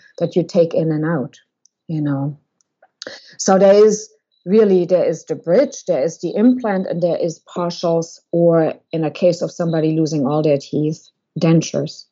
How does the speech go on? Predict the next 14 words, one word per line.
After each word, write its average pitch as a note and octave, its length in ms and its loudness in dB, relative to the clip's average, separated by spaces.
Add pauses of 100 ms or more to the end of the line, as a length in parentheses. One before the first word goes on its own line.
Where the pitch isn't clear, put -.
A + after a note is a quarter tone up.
(840)
And E3 200 4
dentures F3+ 400 2
can E3+ 160 -8
also E3+ 360 -6
be E3 100 -4
sitting D#3 360 -4
on D3 120 -6
top E3 240 -8
of - 320 -6
implants E3+ 640 2
in, D#3 280 -2 (100)
in, D3+ 460 0
uh, C#3+ 440 -2 (160)
uh, F3 320 -4